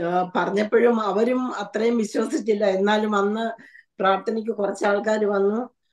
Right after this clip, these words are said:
പിന്നെ ആ ആഴ്ച മൊത്തം വീട്ടിൽ prayer നടന്നു. എല്ലാവരും, ആ,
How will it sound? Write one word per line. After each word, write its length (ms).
പിന്നെ 280
ആ 380
ആഴ്ച 360
മൊത്തം 400
വീട്ടിൽ 580
prayer 460
നടന്നു. 420
എല്ലാവരും, 880
ആ, 60